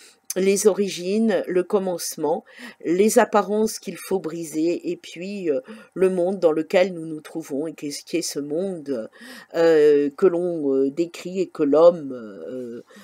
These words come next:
va, euh, organiser. C'est une belle histoire, n'est-ce pas, euh,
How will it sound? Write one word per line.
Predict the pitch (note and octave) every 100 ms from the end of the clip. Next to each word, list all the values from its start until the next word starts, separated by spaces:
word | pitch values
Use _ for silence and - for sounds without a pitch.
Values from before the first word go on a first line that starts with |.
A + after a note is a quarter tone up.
| _
va, | C3+ - F3+ F3+ D3
euh, | C3 A#2+ A2 F#2
organiser. | C#3+ D3+ E3+ E3+ D#3 D#3 C#3 D#3 D#3 E3 C#3+ - - _ _ _ _ -
C'est |
une | G3+
belle | G#3 G3+
histoire, | G3 - C4 C4 G#3+
n'est-ce | F#3 -
pas, | F#3 F#3+
euh, | F3 C#3+